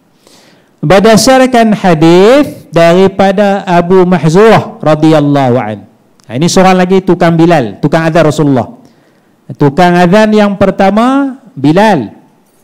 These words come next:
Tukang azan yang pertama, Bilal bin Rabah. Tapi dia di Masjid Nabawi, masjid nombor dua. Tukang azan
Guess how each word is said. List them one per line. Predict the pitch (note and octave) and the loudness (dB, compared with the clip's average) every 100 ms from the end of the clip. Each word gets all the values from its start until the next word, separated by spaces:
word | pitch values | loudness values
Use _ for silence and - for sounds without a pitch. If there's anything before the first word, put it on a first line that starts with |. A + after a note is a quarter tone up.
| _ _ _ - | _ _ _ -14
Tukang | B2+ D3+ D3+ | -6 -4 -2
azan | D3+ D#3+ F3+ | 0 0 0
yang | F3 E3 | 0 -2
pertama, | - D#3 E3 F#3+ G3+ E3 | -4 -4 -2 -2 -4 -2
Bilal | C#3+ D#3+ E3 D#3 | -2 0 0 0
bin | G#3 | -2
Rabah. | F3 F3+ F3+ - - _ _ _ _ _ _ _ | 0 0 0 -2 -16 _ _ _ _ _ _ _
Tapi | D3 C#3+ G3+ | -6 0 0
dia | F#3+ F3 F#3+ A3 A#3 G#3 - - - _ A#3+ D4+ D#3+ - D#3 D#3+ - | 2 2 2 0 -4 -10 -18 -20 -20 _ -20 -20 -20 -20 -20 -20 -20
di | D3 C3+ | -6 -2
Masjid | D3+ D#3+ - F#3 F#3 | 0 -2 -2 -2 -2
Nabawi, | D#3+ E3+ F#3 A3+ A3 B2+ - | -2 0 2 2 2 0 -4
masjid | C#3 - F3 | -6 -2 -2
nombor | E3 E3 F3 | -2 -2 0
dua. | G#3+ G#3 A#2 G2+ - _ _ _ _ _ _ _ _ _ _ _ _ _ E3+ | 2 0 0 -8 -20 _ _ _ _ _ _ _ _ _ _ _ _ _ 0
Tukang | E3+ G#3 G#3 G3 | 2 2 0 2
azan | F#3 F3+ B3 | 0 2 2